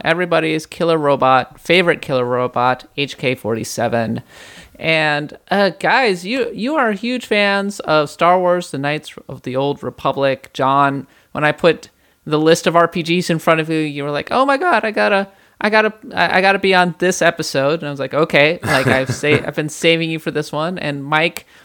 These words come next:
Speaker 1: once upon a time, a couple years ago, when it came time to pick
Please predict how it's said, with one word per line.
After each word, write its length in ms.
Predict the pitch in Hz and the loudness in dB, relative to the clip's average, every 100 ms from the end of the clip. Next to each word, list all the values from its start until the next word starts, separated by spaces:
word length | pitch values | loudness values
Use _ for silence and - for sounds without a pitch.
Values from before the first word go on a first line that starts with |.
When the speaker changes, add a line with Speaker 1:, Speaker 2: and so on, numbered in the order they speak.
| _ _ - | _ _ -12
Speaker 1:
once 280 | 156 208 247 | -2 -2 -2
upon 200 | 262 254 | 0 2
a 60 | |
time, 240 | 233 240 247 | 4 2 2
a 60 | |
couple 340 | 220 247 254 240 | 0 0 0 0
years 300 | 214 226 226 | 0 -2 -2
ago, 600 | 220 226 240 247 254 311 | -2 2 2 0 -2 -12
when 320 | - 185 180 180 | -6 0 0 -2
it 140 | 170 | -6
came 260 | - 190 190 | -4 -4 -2
time 400 | 202 185 190 196 | 0 2 0 -6
to 240 | - 170 | -8 -8
pick 500 | - 214 202 - | -8 -4 -4 -6